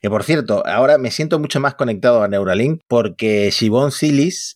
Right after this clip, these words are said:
ha pasado de no tuitear nunca a subir a diario fotos de sus hijos,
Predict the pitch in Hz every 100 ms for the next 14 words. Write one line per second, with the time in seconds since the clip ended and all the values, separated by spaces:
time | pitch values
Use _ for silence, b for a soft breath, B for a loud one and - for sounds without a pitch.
0 | _ 120 127 131 156 127 98 95 113 131
1 | 139 127 143 135 127 170 160 147 175 B
2 | - 113 - 110 131 147 127 160 147 101
3 | 90 139 139 104 95 95 92 - 95 -
4 | 131 - 131 127 127 127 123